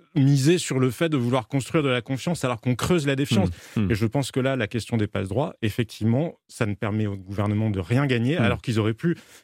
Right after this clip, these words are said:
Speaker 1: effectivement, montrer, euh, des, des gouvernants qui se font vacciner pour convaincre
Speaker 2: Ouais.
Speaker 1: les Français qui en
Speaker 2: Mais il y a,
Speaker 1: doutaient.
Speaker 2: il y a deux aspects dans ce que vous dites. Il y a, euh, se faire vacciner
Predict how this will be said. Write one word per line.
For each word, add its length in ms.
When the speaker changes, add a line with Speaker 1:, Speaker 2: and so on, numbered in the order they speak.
Speaker 1:
effectivement, 480
montrer, 560
euh, 460
des, 260
des 280
gouvernants 380
qui 140
se 120
font 180
vacciner 420
pour 240
convaincre 340
Speaker 2:
Ouais. 60
Speaker 1:
les 80
Français 320
qui 100
en 60
Speaker 2:
Mais 60
il 40
y 20
a, 40
Speaker 1:
doutaient. 140
Speaker 2:
il 80
y 20
a 40
deux 200
aspects 160
dans 140
ce 60
que 80
vous 120
dites. 260
Il 80
y 80
a, 100
euh, 380
se 160
faire 160
vacciner 520